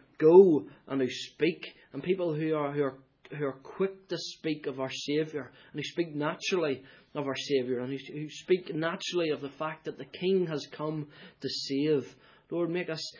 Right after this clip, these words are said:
intentional as we go about our everyday lives. We pray you would enable us to better support financially the work here and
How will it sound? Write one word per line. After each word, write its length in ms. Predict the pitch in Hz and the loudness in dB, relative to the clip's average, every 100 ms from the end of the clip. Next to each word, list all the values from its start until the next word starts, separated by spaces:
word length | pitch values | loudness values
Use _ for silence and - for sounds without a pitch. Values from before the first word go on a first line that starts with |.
| - | -10
intentional 840 | 147 143 - 151 170 165 160 131 - - | -10 -10 -8 -6 -4 -2 -2 -2 -8 -12
as 120 | 143 | -8
we 60 | 139 | -4
go 200 | 151 156 | 0 0
about 280 | 147 147 | 2 0
our 160 | 139 131 | 0 -2
everyday 480 | 135 131 131 131 127 | -2 -4 -4 -2 -2
lives. 380 | 120 123 120 - - _ - | -4 -6 -8 -12 -20 _ -14
We 40 | |
pray 160 | 170 180 | -2 0
you 120 | 160 | 0
would 200 | 160 151 - - | -2 -6 -12 -12
enable 360 | 143 151 160 156 | -2 0 0 -2
us 120 | 147 - | -8 -10
to 260 | 135 127 123 - - | -6 -6 -6 -14 -2
better 280 | 160 165 151 | -2 0 -4
support 760 | - 143 - - 175 175 - - - _ | -8 -10 -12 -2 -2 -2 -8 -20 -20 _
financially 680 | 143 139 170 170 170 151 131 - - | 0 0 0 -4 -2 -2 -2 -6 -6
the 80 | 147 | -2
work 200 | 156 - | -2 -4
here 480 | - 156 160 151 - - | -2 2 2 0 -6 -16
and 100 | - | -12